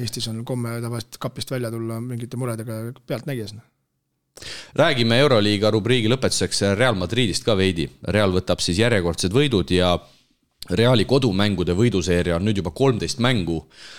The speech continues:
Speaker 2: aga rekordini, rekordini on minna. Fenerbahcel on see kuusteist hooajast, kaheksateist, üheksateist, kui Željko Obradovic neid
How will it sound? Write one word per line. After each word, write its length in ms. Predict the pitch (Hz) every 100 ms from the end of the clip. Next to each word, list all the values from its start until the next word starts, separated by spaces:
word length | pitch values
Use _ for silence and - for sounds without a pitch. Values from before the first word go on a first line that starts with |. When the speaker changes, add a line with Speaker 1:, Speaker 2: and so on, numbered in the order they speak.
| - -
Speaker 2:
aga 160 | 85 95
rekordini, 680 | - 92 80 85 87 87 87 85 113 -
rekordini 540 | 120 120 90 82 85 85
on 140 | 90
minna. 380 | 117 139 92 82
Fenerbahcel 600 | 78 104 82 87 - 85
on 80 | 87
see 80 | 92
kuusteist 640 | - 113 - 123 101 - 92
hooajast, 460 | 87 82 82 -
kaheksateist, 560 | - 92 - 92 98 101
üheksateist, 480 | 92 - 92 92 -
kui 140 | 78
Željko 260 | 87 - 78
Obradovic 540 | 80 90 78 76 -
neid 380 | 80 80 76 -